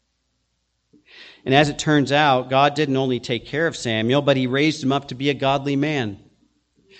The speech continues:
Not just a godly man, but he became one of the greatest prophets of Israel. And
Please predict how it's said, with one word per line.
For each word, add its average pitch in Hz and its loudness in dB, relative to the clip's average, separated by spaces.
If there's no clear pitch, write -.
Not 156 2
just 139 0
a 127 -2
godly 135 2
man, 127 2
but 127 -2
he 135 -4
became 139 -2
one 143 2
of 131 -2
the 135 -4
greatest 135 -4
prophets 147 -2
of 120 -8
Israel. 127 -2
And 156 6